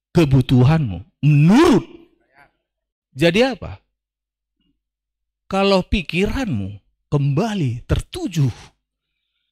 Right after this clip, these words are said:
kepada Kristus, pemeliharaan dari Tuhan akan digenapi atas hidupmu. Kami sampai sekarang ini nggak pernah absen.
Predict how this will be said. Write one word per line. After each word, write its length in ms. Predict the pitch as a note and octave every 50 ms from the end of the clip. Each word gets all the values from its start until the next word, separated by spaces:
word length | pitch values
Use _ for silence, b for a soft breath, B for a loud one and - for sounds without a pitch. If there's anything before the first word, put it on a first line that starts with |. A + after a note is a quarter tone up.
| _ -
kepada 380 | F3+ E3 D3 D#3+ C#3+ C3 A#2+ -
Kristus, 480 | - A#3+ B3 - - - G#2+ - - - _ _ _ _ _ _ _ _ _ _ _ _ _ _ _ _ _ _ _ _ _ _ _ _ _ _ _ _ _ _ _ _ _ _ _ _ _ _ _ _ _ _ _ _ _ _ _ _ _
pemeliharaan 960 | - F3 E3 E3 D#3+ D#3+ D3+ D3+ D3 C#3+ D3+ D3+ C#3+ D#3 E3 F3+ E3+ E3 E3 D3
dari 240 | C3+ B2+ B2+ B2
Tuhan 320 | - - D3+ D3+ D#3 D#3 -
akan 400 | - C#3+ - F3+ G3 A3+ A3+ - _ _ _
digenapi 960 | - C3+ B2+ - - C#3+ C3+ C3 C3+ C#3 C#3+ C#3+ - - - G#2+ G2 - -
atas 400 | - A2+ - - G#2 - - B2+
hidupmu. 480 | B2 A2 A2+ - - F#2+ - - - - _ _ _ _ _ _ _ _ _ _ _ _ A3+ A#3 G3+ F#3 F3+ E3+ D#3 D#3+ E3+ E3+ _ _ _ _ _ _ _ _ _ _ _ _ _ _ _ _ _ _ _ _ _ _ _ _ _ _ _ _ _ _ _ _ _ _ _ _ _ _ _ _ _ _ _ _ _ _ _ _ _ _ _ _ _ _ _ _ _ _ _ _ _ _ _ _ _ _ _ _ _ _ _ _ _ _ _ _
Kami 140 | - B3+ D4+
sampai 240 | - - D3 C#3+ A#2+
sekarang 380 | - - A#2+ A2+ A#2 A2+ G2 E2+
ini 160 | F2 A2 C3
nggak 160 | B2+ A2 F#2
pernah 300 | - G#2+ G2+ G2+ A2 G2+
absen. 340 | G2 - - - A#2+ B2 D3